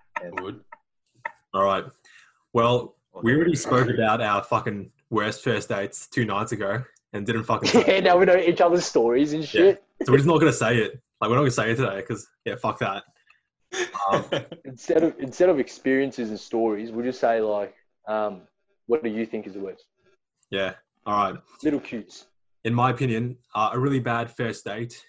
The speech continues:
Speaker 3: is just a boring one. Like, don't be fucking boring, you know? You can do whatever you want, just don't be boring. Uh, it doesn't matter where you
Speaker 4: How,
Speaker 3: go.
Speaker 4: how do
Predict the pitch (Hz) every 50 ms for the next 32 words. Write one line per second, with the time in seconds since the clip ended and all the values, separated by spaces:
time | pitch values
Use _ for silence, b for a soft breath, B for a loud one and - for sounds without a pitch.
0 | _ _ - 113 110 - - 98 92 101 101 104 104 104 104 95 95 95 92 -
1 | _ _ _ _ _ _ _ _ _ _ _ _ _ _ _ _ _ _ _ 104
2 | 101 98 98 101 - - - - _ _ _ _ _ 117 120 123 117 117 - 120
3 | - 107 98 95 98 104 107 98 98 95 - _ _ _ - 110 95 98 101 110
4 | 123 - - _ _ _ _ - 117 127 120 135 127 117 110 107 117 113 104 104
5 | 101 104 104 101 104 98 - _ _ _ - 127 - 117 110 104 101 95 98 101
6 | 101 98 107 - _ _ _ _ _ _ _ _ _ _ _ _ _ _ _ _
7 | _ _ - 95 95 95 98 101 110 127 120 135 127 120 117 117 123 117 117 113
8 | 110 107 - - 107 107 - 143 147 -